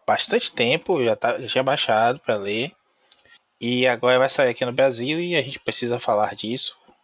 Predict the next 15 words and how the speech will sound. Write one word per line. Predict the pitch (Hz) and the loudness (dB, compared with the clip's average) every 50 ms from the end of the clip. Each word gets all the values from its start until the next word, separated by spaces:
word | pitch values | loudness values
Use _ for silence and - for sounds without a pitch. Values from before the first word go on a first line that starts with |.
| _ _ - | _ _ -2
pra | 120 110 104 101 95 90 | 0 2 2 2 2 0
depois | 95 101 - - 104 101 | -2 -4 -4 -2 -2 -2
não | 104 98 | -2 -6
vir | 95 101 98 98 - | -8 -8 -8 -10 -8
perguntar | - - 101 95 98 - - - | -6 -6 -6 -6 -6 -4 -4 -4
pra | - 110 113 | -2 -2 -4
gente, | 107 - 110 113 120 123 - | -4 -4 -6 -8 -8 -6 -8
a | 131 | -8
gente | 123 127 131 127 | -6 -8 -8 -6
ser | - - - 131 123 _ _ _ _ _ _ _ _ | -6 -4 -4 -6 -8 _ _ _ _ _ _ _ _
péssimo | - 143 147 - - 156 135 | 0 0 0 0 -4 -8 -6
formador | - 143 127 135 127 117 123 120 | -4 -4 -2 -2 -2 -2 -2 -4
de | 117 | -4
opinião, | 120 - - 127 120 117 104 95 90 101 110 | -4 -6 -6 -8 -6 -6 -6 -8 -8 -10 -14
né? | - | -16